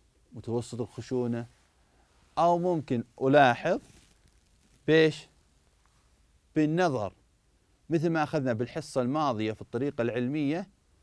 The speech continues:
يوم لاحظوا العلماء الفجوات، الفتحات، الصخور اللي موجودة في الص-، ال-، ال-، الصخر البركاني،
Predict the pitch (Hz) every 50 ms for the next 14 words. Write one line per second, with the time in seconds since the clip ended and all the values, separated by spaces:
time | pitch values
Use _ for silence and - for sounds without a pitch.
0 | _ _ _ _ _ _ - 113 107 104 107 123 143 156 151 - 151 127 123 120
1 | 113 101 117 120 117 117 113 117 120 135 180 214 226 _ _ _ _ _ _ _
2 | _ _ _ _ _ _ _ _ _ _ _ - - - 117 120 - 139 127 113
3 | 139 143 143 131 107 - - 101 - 117 - 123 - - 127 127 120 - 113 -
4 | - - 117 - 139 147 151 123 120 120 113 117 117 113 110 117 131 131 120 110
5 | 110 - - - - - 87 90 101 101 101 107 101 101 98 95 98 - - 120
6 | - 113 113 107 98 104 104 104 - 120 110 101 95 90 90